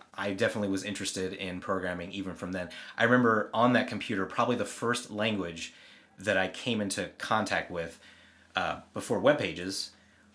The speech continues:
was, um, uh, Visual Basic, or just basic, sorry. Uh, I don't know if you remember, but on, on those little computers, they had some program called, like,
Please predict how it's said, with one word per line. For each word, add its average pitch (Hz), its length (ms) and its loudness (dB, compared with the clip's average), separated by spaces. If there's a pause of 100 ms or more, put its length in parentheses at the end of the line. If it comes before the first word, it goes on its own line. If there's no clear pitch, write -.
(180)
was, 95 840 2 (460)
um, 87 460 2 (360)
uh, - 240 -8
Visual 120 280 2
Basic, 104 380 0
or 101 180 6
just 147 200 4
basic, - 400 2 (160)
sorry. 107 280 4 (380)
Uh, 104 220 2
I 110 80 4
don't 127 200 6
know 123 140 6
if 123 120 2
you 120 80 -4
remember, 110 920 2
but 95 300 0
on, 95 260 -2
on 101 180 -2
those 98 160 0
little 98 120 -2
computers, 98 400 -2
they 95 140 -2
had 101 260 2
some 98 260 -2
program 98 500 2
called, 95 300 -2
like, 85 380 -4